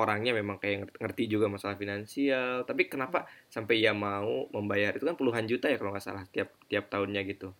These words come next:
Speaker 2: Mm-mm.
Speaker 1: Terus juga ya literasi, secara literasi keuangannya dia juga sudah bagus lah kalau saya, saya pikir. Tapi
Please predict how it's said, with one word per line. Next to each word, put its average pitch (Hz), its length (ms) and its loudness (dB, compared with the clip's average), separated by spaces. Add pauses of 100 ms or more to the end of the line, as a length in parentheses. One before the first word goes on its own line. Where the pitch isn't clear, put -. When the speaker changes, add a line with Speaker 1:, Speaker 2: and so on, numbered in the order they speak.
(500)
Speaker 2:
Mm-mm. 175 260 -10
Speaker 1:
Terus 107 300 -4
juga 117 320 2 (480)
ya 127 160 8
literasi, 117 720 0
secara 113 560 4 (400)
literasi 117 560 -2
keuangannya 113 560 4
dia 175 160 8
juga 127 400 4 (420)
sudah 127 320 4 (320)
bagus 139 480 6
lah 135 160 6
kalau 120 160 6
saya, 110 240 -2
saya 107 160 -2
pikir. 107 160 -2
Tapi - 240 -2